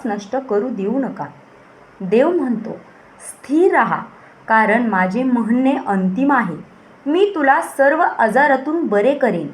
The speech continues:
आणि तू धैर्याने उठशील. प्रत्येक शाप, प्रत्येक कर्ज, भूतकाळातील प्रत्येक वेदनादायक स्मृती तुमच्या आयुष्यातून नष्ट होईल. तुमची मुक्ती होणार आहे आणि आज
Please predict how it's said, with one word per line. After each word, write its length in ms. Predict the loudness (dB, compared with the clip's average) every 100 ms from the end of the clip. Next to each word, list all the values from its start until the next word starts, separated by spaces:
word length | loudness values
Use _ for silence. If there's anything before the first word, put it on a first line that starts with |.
| -16 -20 -16 -2
आणि 340 | 0 0 -2 -6
तू 60 | -4
धैर्याने 600 | -2 -2 0 0 0 -2
उठशील. 640 | -6 -8 -10 -8 -8 -8 -12 -20 -20 -12 -4
प्रत्येक 520 | -4 -4 -6 -6 -8
शाप, 360 | -4 0 0 -4 -14 -20 -4
प्रत्येक 580 | -2 -2 -2 -4 -4 0
कर्ज, 320 | 0 0 -2 -6 -8 -20 -20 -14
भूतकाळातील 880 | -4 -4 -2 0 2 2 0 -6 -2
प्रत्येक 520 | 0 0 -4 -4 -4
वेदनादायक 1040 | -2 -2 0 2 2 2 2 2 0 -2
स्मृती 640 | -4 0 0 0 -2 -6 -8 -14 -20 -20 -8
तुमच्या 340 | -2 0 2 0
आयुष्यातून 840 | 2 0 0 -2 -2 -4 -2 -2
नष्ट 360 | 0 -2 -2 -2
होईल. 380 | 0 -2 -6 -14 -20 -20 -20 -16 -4
तुमची 340 | -2 0 -2
मुक्ती 560 | 0 0 -2 -4 -2 -2
होणार 340 | -2 0 2 2
आहे 340 | 0 -2 -8 -10 -20 -20 -6
आणि 420 | 0 0 0 -2 -2
आज 240 | 0 0